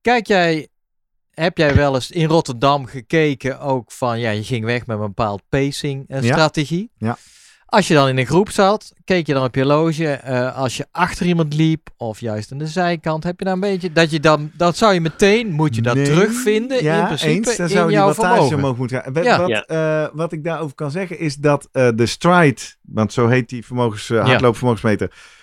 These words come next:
Speaker 2: eh, beweert dat die ook windspeed meeneemt. Ik heb met Guido ook wel eens gekeken naar windpower data.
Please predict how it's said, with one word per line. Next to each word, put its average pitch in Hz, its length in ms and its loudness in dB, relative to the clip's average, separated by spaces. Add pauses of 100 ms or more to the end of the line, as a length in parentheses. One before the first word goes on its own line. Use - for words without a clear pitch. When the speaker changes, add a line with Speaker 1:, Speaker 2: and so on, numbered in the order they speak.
(240)
Speaker 2:
eh, 117 200 2
beweert 131 720 2 (160)
dat 139 260 2
die 143 160 -2
ook 143 260 2
windspeed 170 1000 0
meeneemt. 160 720 0 (580)
Ik 131 160 -2
heb 190 220 2
met 143 280 0
Guido 135 420 2
ook 135 160 -2
wel 131 160 2
eens 120 120 -2
gekeken 123 680 -2
naar 113 300 0 (180)
windpower 135 920 0 (140)
data. 147 500 2